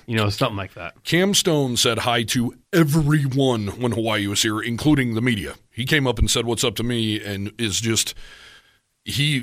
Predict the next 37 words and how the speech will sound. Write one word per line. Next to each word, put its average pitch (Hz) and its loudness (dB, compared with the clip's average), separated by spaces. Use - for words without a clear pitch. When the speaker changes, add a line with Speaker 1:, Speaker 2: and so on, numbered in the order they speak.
Speaker 2:
he 165 0
had 170 4
a 123 0
lot 123 2
of - -4
friends. 127 -2
I 147 6
saw 107 0
coaches 165 0
hugging 170 2
him, 170 2
not 143 4
Bull. 123 4
I 107 -2
didn't 120 0
see - 0
Bull 123 2
doing 90 -6
it, 104 -8
but 110 -6
I 104 -4
saw 117 0
Savell 156 2
doing 92 -2
it. 71 -16
I 110 0
saw 123 -2
all 143 0
kinds 180 0
of - -6
coaches 127 0
going 120 0
up 117 -4
and 101 -4
hugging 98 -4
him. 78 -10
Uh, 117 0